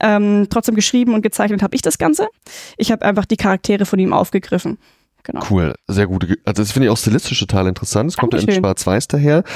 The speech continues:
Speaker 2: Ich habe jetzt, glaube ich, noch nicht eine einzige Sprechblase gesehen.
Speaker 1: Nee, wie gesagt, ein stummer Comic kommt komplett ohne Sprechblasen aus.
Speaker 2: Aha.
Speaker 1: Hoffe ich zumindest.
Speaker 2: Mhm. Was ich zuerst gedacht habe, als ich das, äh, Gesicht von ihm gesehen habe, ist es
Speaker 1: Mhm.
Speaker 2: erst vorne drauf auf dem Cover.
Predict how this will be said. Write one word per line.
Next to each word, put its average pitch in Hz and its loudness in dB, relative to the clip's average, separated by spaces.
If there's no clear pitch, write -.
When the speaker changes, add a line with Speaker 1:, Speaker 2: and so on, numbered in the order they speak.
Speaker 2:
Ich - -2
habe - -2
jetzt, - -4
glaube 80 2
ich, 123 2
noch 87 2
nicht - -4
eine 95 0
einzige 87 0
Sprechblase 73 -2
gesehen. 87 2
Speaker 1:
Nee, 302 2
wie 330 -2
gesagt, 302 0
ein 254 0
stummer 349 0
Comic - 0
kommt 285 -2
komplett 311 0
ohne 294 2
Sprechblasen 220 0
aus. 208 0
Speaker 2:
Aha. 208 4
Speaker 1:
Hoffe 196 0
ich 196 -2
zumindest. 233 0
Speaker 2:
Mhm. 110 2
Was 110 2
ich 190 0
zuerst - 0
gedacht 117 0
habe, 143 0
als 110 0
ich - -4
das, - 0
äh, 82 2
Gesicht 90 0
von 73 0
ihm 78 2
gesehen 78 2
habe, - 0
ist 82 -2
es 101 -6
Speaker 1:
Mhm. 170 2
Speaker 2:
erst 85 0
vorne 113 0
drauf 104 0
auf - 0
dem 95 0
Cover. 117 0